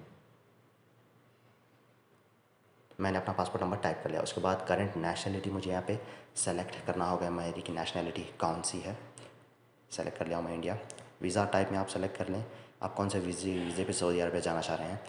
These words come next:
यहाँ पे multiple options हैं, personal visit है, tourist visit है, उम्रा है, job है। तो यहाँ पे job पे मैं click करता हूँ। उसके बाद आपका जो वीज़ा लगने वाला है वो कौन सी, किस, कौन सी city से लगने वाला है, मुंबई या दिल्ली, दो ही है India में। तो मैं यहाँ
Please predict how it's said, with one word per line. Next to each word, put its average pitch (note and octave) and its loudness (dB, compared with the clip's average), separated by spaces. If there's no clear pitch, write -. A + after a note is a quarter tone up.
यहाँ E2 0
पे F2+ -2
multiple F2 0
options - 0
हैं, F#2 -2
personal E2+ 2
visit F2 -2
है, F2 2
tourist E2 -2
visit E2+ -4
है, F2 0
उम्रा E2+ 4
है, D#2+ 0
job E2 -2
है। E2 -4
तो E2+ 0
यहाँ E2 0
पे E2+ -2
job E2 2
पे F2+ -2
मैं E2+ -4
click - -4
करता - -4
हूँ। F2 -6
उसके - -4
बाद E2 0
आपका F#2 2
जो F2 0
वीज़ा E2+ 2
लगने F2 2
वाला E2+ 6
है E2+ 2
वो F2+ 2
कौन G2 6
सी, - -2
किस, G2 2
कौन G#2 2
सी G2+ 2
city F#2+ 0
से F#2 0
लगने E2+ 2
वाला D2+ 4
है, D2+ 2
मुंबई E2+ 2
या F2+ 6
दिल्ली, D#2+ 0
दो F2+ 4
ही F#2+ 8
है F2 6
India D#2+ 2
में। D2+ 0
तो F2 0
मैं E2 0
यहाँ E2 2